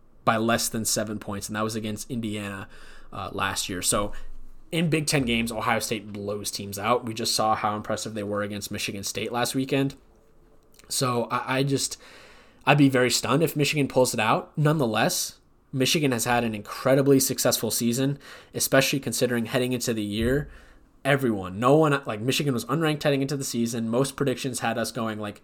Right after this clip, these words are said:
seven and five if everything went well. This team is ten and one, really easily could be eleven and oh with that Michigan State game. But this team is ten and one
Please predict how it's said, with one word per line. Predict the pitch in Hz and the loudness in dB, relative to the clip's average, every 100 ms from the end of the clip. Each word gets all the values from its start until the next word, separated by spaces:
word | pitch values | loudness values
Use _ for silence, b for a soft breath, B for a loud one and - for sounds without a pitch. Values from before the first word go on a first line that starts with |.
| - | -8
seven | - 135 135 120 | -2 0 0 0
and | 113 | -2
five | - - 104 117 120 - _ - | -6 0 2 4 2 -2 _ -8
if | 139 - | -8 -2
everything | 131 123 120 120 | 0 0 -2 -4
went | 110 110 - | -4 -6 -8
well. | 98 98 160 190 190 B B B B | -6 0 4 2 0 B B B B
This | 147 | 0
team | - 175 | 2 2
is | 151 - | 2 -2
ten | - - 135 139 | -6 -6 -2 0
and | 131 113 | 0 -4
one, | 101 113 143 151 113 | -2 0 0 0 0
really | 135 135 | 4 4
easily | 127 120 120 117 | 4 0 -2 -2
could | 113 | -2
be | 110 | -2
eleven | 104 101 104 | -2 -2 -4
and | 104 | -4
oh | 101 104 113 123 | -4 -2 -4 -6
with | 131 113 110 | -8 -8 -6
that | 107 98 | -6 -6
Michigan | 101 104 98 | -6 -6 -6
State | - 110 104 | -6 -6 -4
game. | 113 117 - B B B | -2 -4 -6 B B B
But | 139 | 0
this | 175 | 2
team | - 185 | 2 0
is | - | 0
ten | - - 131 143 | -6 -2 0 2
and | 135 | 0
one | 101 104 117 143 | -2 -2 -2 -2